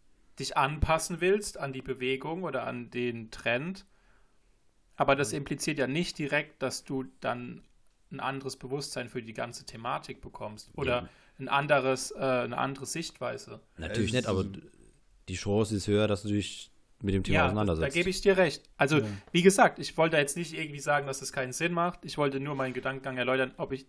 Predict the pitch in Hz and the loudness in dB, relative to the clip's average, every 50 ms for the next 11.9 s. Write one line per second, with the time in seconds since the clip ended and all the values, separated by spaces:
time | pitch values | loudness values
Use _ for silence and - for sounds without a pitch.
0 | _ - - - 139 135 127 135 135 - - 120 127 139 151 151 147 - 143 139 | _ -12 -6 -4 -2 -2 -2 -4 -4 -4 2 6 6 6 6 6 4 0 -4 -4
1 | - - - 139 139 - - - - - _ _ - _ _ _ _ _ _ _ | -4 -2 0 0 0 0 -4 -6 -10 -12 _ _ -20 _ _ _ _ _ _ _
2 | - - - _ _ _ _ _ - - _ _ _ _ _ - 135 127 131 151 | -20 -20 -20 _ _ _ _ _ -20 -20 _ _ _ _ _ -2 0 2 2 0
3 | 143 - - 135 123 123 113 127 139 139 135 127 117 113 - - - - _ _ | -2 -2 -4 -4 -4 -2 0 0 0 0 0 -4 -8 -10 -10 -14 -16 -20 _ _
4 | _ - 135 127 - - 160 156 156 151 147 143 - 82 82 - - 151 147 - | _ -2 -2 -2 -2 -2 -2 0 2 4 4 2 2 -2 -6 -8 -8 -8 -8 -10
5 | 151 - - 165 170 165 151 151 - 151 143 147 - - 156 147 139 131 - 151 | -12 -4 -2 0 2 2 2 2 2 0 0 0 0 0 2 2 2 0 -4 -6
6 | 156 147 143 143 135 123 131 131 - 135 - - - - - - - 139 123 - | -6 -4 -4 -2 -2 -2 -4 -4 -6 -10 -10 -10 -12 -12 -14 -14 -12 -12 -10 -8
7 | - 135 - - 139 123 131 123 - - 135 127 - - - - 85 82 82 87 | -8 -10 -8 -8 -8 -8 -8 -8 -8 -6 -6 -6 -6 -6 -8 -6 -2 0 2 2
8 | 90 85 90 92 92 90 98 95 92 90 - - - - - 120 - - 107 92 | 2 2 2 0 2 2 2 0 0 -2 -4 -8 -12 -14 -14 -14 -8 -8 -6 -4
9 | 87 90 82 - - 92 95 95 95 92 92 - - 92 92 - - 95 92 98 | -4 -4 -4 -2 0 2 2 2 0 -2 -4 0 0 0 0 0 0 0 0 0
10 | 82 85 92 98 98 98 95 90 85 - - - _ - - - - - - - | -2 -2 0 2 4 4 4 2 0 -4 -10 -20 _ -20 -20 -20 -16 -12 -6 -2
11 | - 101 101 98 95 95 95 101 101 - - 101 104 101 101 98 - | 2 2 4 4 4 4 4 4 4 4 4 6 6 6 6 4 2